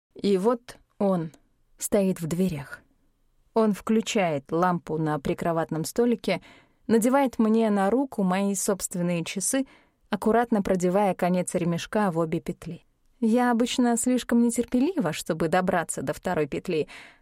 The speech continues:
поэтому от долгого неупотребления она очень тугая. «Ты рано начала мастурбировать», — я говорю со смехом. «Это догадка или уже обвинение? Как прошла встреча?»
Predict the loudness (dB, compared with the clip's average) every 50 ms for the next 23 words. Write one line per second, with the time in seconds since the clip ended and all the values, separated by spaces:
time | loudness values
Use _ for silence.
0 | _ _ 0 0 2 2 2 2 2 2 0 0 -2 -2 -2 -2 -2 -6 -12 -6
1 | -2 2 2 4 4 2 2 0 0 2 2 2 0 -2 -2 0 2 2 2 2
2 | 0 -2 -2 -2 0 0 0 2 2 2 2 2 0 0 -2 -2 -2 -2 0 0
3 | 2 0 0 -2 -6 -10 _ -4 -2 -2 0 0 0 0 0 0 -2 -2 -2 -2
4 | -6 -6 -8 -10 -16 -20 _ _ _ _ _ _ _ _ _ _ _ _ _ 0
5 | 0 2 2 2 2 2 2 4 4 4 2 0 0 -2 -4 -8 -8 _ -2 -2
6 | -2 -2 -2 -2 0 0 0 0 0 -2 -2 -2 -2 0 0 0 0 -2 -2 -4
7 | -8 -12 -14 -12 -12 -12 -12 -14 _ _ _ _ _ _ _ _ -4 -2 0 0
8 | 0 0 0 -2 -2 -2 -2 -4 -6 -8 -8 -6 -6 -6 -6 -8 -8 -10 -10 -10
9 | _ _ _ _ _ _ _ _ _ -2 -2 0 0 0 2 2 2 2 0 -2
10 | -4 -6 -6 -4 -2 -2 -2 -4 -12 _ _ -2 0 2 4 4 4 2 2 2
11 | 2 2 2 2 0 2 2 2 2 2 0 -2 -4 -4 -6 -8 -12 _ _ _
12 | _ _ _ _ _ _ -2 0 0 0 0 -2 -4 -2 -2 0 0 0 0 -2
13 | -2 -2 0 -2 -2 -4 -6 -10